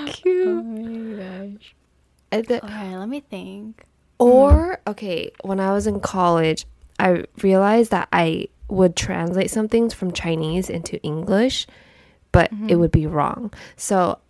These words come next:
Speaker 1: I remember some with my roommates, and my roommates would correct me, and they'd be like, "Alice, what did you just say?" <laughs> Um, in Chinese, turning,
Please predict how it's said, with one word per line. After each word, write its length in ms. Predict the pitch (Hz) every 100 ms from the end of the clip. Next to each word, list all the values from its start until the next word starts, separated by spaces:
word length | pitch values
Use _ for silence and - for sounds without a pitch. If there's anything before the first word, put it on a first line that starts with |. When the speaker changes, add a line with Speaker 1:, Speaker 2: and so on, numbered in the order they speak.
| _ 185
Speaker 1:
I 80 |
remember 500 | 190 202 214 214 220 -
some 360 | - 190 185 - _ _ _
with 180 | 185 185
my 120 | 185
roommates, 560 | 170 175 180 190 - - _ _ _ _ -
and 100 | 190
my 120 | 175
roommates 340 | 165 170 165 170
would 140 | -
correct 300 | - 151 -
me, 80 | 151
and 80 | 156
they'd 100 | 170
be 60 |
like, 140 | 160 -
"Alice, 260 | 170 175 -
what 200 | 202 170
did 80 | 190
you 80 | 214
just 200 | 226 -
say?" 260 | 320 311
<laughs> 1400 | - - _ _ _ _ _ _ - - - - - - -
Um, 540 | 180 170 165 160 190 _ _ _ _ _ _ _ _ _ 208
in 100 | 208
Chinese, 680 | 202 196 185 196 233 262 247 _ _ _ _ _ _ _ -
turning, 680 | - 185 175 185 196 208